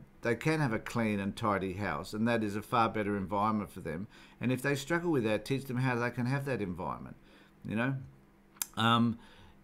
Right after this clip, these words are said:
so why wouldn't you put the effort into any of that? Well, clearly the department didn't. As a result of, of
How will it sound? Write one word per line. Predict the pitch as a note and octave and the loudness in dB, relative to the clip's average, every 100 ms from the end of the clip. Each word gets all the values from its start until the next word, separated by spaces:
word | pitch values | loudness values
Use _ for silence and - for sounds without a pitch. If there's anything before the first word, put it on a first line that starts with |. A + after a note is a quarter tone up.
| - | -14
so | - C#3 B2+ | 2 6 6
why | C3 C#3 D#3+ | 4 10 12
wouldn't | E3 D3+ C3 | 12 10 6
you | |
put | B2 C#3 G#2+ | 2 0 4
the | A#2 | 6
effort | A#2 F#2 D2 - | 6 4 -6 -8
into | - A2+ A2+ | 0 2 4
any | A2 G#2 | 2 2
of | F#2 | 0
that? | F#2 D2 - | -2 -4 -8
Well, | G#2+ A2+ | -4 -2
clearly | - D#3+ D3 C#3+ | 2 4 6 4
the | C3 A#2+ | 2 0
department | A2+ - B2+ A#2 G#2+ G#2 - | -2 2 4 4 4 0 -2
didn't. | G2+ E2 - - - - - | -2 -2 -6 -14 -20 -20 -6
As | - C#3+ | 2 4
a | C3+ | 6
result | C3+ G#2+ D3+ C#3 - | 4 8 8 8 4
of, | G2+ - - - - - | -4 -6 -16 -20 -16 0
of | C3 | 0